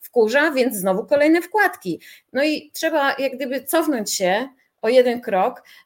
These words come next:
e, pozbyć się tych wkładek i nawet przez dwa, trzy tygodnie zmieniać bieliznę kilka razy dziennie, ale zobaczycie, że ta wydzielina, e, i ta praca pochwy, no bo to, to też jest jakaś tam praca, jakaś tam jej rola, to takie samo oczyszczanie się,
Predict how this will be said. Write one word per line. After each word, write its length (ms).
e, 380
pozbyć 380
się 100
tych 160
wkładek 340
i 60
nawet 280
przez 240
dwa, 140
trzy 220
tygodnie 360
zmieniać 420
bieliznę 720
kilka 300
razy 260
dziennie, 480
ale 180
zobaczycie, 500
że 140
ta 320
wydzielina, 720
e, 380
i 100
ta 100
praca 720
pochwy, 380
no 100
bo 120
to, 220
to 120
też 260
jest 180
jakaś 280
tam 140
praca, 340
jakaś 220
tam 180
jej 140
rola, 280
to 100
takie 220
samo 320
oczyszczanie 640
się, 260